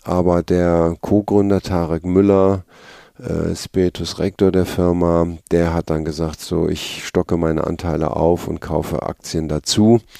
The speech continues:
Äh, er glaubt, ähm, an ein Wachstum und auch einige, ähm,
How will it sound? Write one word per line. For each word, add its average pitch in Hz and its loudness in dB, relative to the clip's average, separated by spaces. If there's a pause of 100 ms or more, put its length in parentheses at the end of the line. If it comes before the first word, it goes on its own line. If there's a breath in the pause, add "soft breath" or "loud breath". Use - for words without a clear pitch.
(360 loud breath)
Äh, 85 -2 (100)
er 92 0
glaubt, - -2 (120)
ähm, 80 -6
an 78 -4
ein 73 -6
Wachstum 101 2
und - -4
auch - -6
einige, 80 0 (180)
ähm, 76 -6